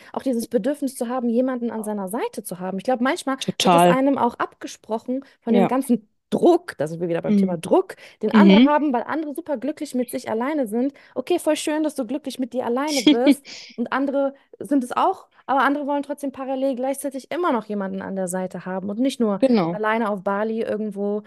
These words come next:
Speaker 1: äh, weiß
Speaker 2: <laughs>
Speaker 1: ich nicht, mm, rumplanschen und, äh,
Speaker 2: Eben,
Speaker 1: fo-
Speaker 2: das ist
Speaker 1: Ja.
Speaker 2: Ja, wie du sagst. Also selbst, also wie du eben gesagt hast, so dieses Kritische mit sich selbst zu sein, mm, dann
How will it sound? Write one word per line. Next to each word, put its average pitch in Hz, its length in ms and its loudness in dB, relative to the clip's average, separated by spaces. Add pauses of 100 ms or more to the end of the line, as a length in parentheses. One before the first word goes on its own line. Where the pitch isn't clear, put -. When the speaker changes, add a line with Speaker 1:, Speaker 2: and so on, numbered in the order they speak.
(240)
Speaker 1:
äh, 202 320 -4
weiß 214 160 4
Speaker 2:
<laughs> - 0 -
Speaker 1:
ich 202 120 -10
nicht, 196 340 -10 (360)
mm, 196 520 -6 (500)
rumplanschen 185 960 -6
und, 196 340 -6
äh, 214 140 6
Speaker 2:
Eben, 185 140 6
Speaker 1:
fo- - 20 4
Speaker 2:
das 175 240 4
ist - 380 -2 (560)
Speaker 1:
Ja. 185 320 -10 (280)
Speaker 2:
Ja, 185 260 4
wie 202 80 10
du 196 100 8
sagst. 170 340 4
Also 208 280 6 (300)
selbst, 247 440 2
also 196 300 0
wie 190 300 -8
du 202 220 -2
eben 226 260 0
gesagt 226 260 -4 (300)
hast, 220 180 -4
so 202 80 -2
dieses 196 280 -4
Kritische 254 360 -4
mit 202 180 -6
sich 202 140 -2
selbst 240 340 -2
zu 240 120 -4
sein, 220 340 -2 (440)
mm, 208 300 -2
dann 190 240 0